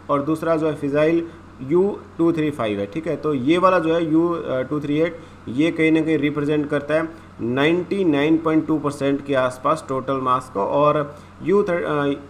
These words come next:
यू टू थ्री फ़ाइव जो है ये लगभग ज़ीरो पॉइंट सेवन परसेंट के आसपास ये कहीं ना कहीं रिप्रेजेंट करता है, ठीक है। अब बात करते हैं यूरेनियम के applications के, यानी यूरेनियम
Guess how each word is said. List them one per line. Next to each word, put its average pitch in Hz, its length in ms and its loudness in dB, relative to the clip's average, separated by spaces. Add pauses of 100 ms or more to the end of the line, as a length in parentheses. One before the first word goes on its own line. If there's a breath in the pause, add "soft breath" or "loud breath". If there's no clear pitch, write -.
(100)
यू 202 320 0
टू 190 200 0
थ्री 180 180 -2
फ़ाइव 151 240 0
जो 151 140 0
है 165 120 0
ये 160 380 2 (260 loud breath)
लगभग 170 320 0
ज़ीरो 170 220 2
पॉइंट 165 200 -2
सेवन 151 220 -2
परसेंट 139 400 -4
के 143 60 -4
आसपास 131 520 -2 (300)
ये 143 220 0
कहीं 143 140 2
ना 143 80 2
कहीं 175 160 2
रिप्रेजेंट 131 540 -2
करता 101 200 -10
है, - 80 -16
ठीक 147 120 -6
है। 214 200 -4 (440 loud breath)
अब 208 100 6
बात 214 280 6
करते 214 260 2
हैं 190 80 0
यूरेनियम 165 460 4
के 190 120 -4
applications 151 800 0
के, 120 100 -6
यानी 156 180 0
यूरेनियम 165 500 2